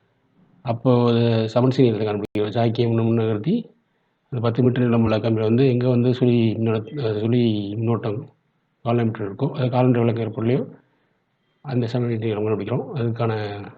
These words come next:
சமன்பாடு தான் அது. அடுத்து வந்து டி வி டி சுவிட்ச் இந்த பக்கம் வரும்போது மின்னோட்டம் வந்து இது வழியா போகும்.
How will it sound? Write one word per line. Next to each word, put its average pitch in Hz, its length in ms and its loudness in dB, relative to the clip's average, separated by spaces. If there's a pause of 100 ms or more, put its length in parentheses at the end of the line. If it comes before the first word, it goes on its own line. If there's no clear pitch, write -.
(180)
சமன்பாடு 107 400 -4
தான் 104 140 -6
அது. 131 100 -8 (1300)
அடுத்து 127 300 0
வந்து 135 220 6 (120)
டி 127 80 4
வி 131 60 4
டி 131 60 4
சுவிட்ச் 117 380 0
இந்த 113 120 2
பக்கம் 117 280 -2
வரும்போது 113 360 -2
மின்னோட்டம் 123 420 -2
வந்து 123 220 0
இது 117 140 -2
வழியா 113 200 -2
போகும். 101 380 -8